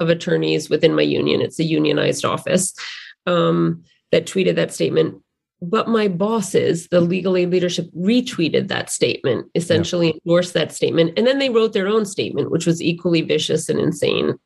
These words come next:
Speaker 1: Um, uh, you know, I don't see how anybody can actually be expected to work in an office where,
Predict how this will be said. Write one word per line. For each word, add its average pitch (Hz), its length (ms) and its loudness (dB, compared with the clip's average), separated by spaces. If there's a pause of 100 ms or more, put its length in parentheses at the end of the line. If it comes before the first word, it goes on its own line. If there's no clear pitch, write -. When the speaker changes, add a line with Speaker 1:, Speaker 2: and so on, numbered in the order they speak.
Speaker 1:
Um, 165 380 2 (720)
uh, 156 380 0 (300)
you - 360 -4
know, 170 420 2 (240)
I 208 60 0
don't 254 160 2
see 254 180 0
how 214 340 -2
anybody 175 760 0 (400)
can 175 260 2
actually 156 580 2
be 165 200 2
expected 160 800 -2
to 175 120 0
work 160 380 0
in 170 160 2
an 156 120 2
office 143 640 -2
where, 156 580 0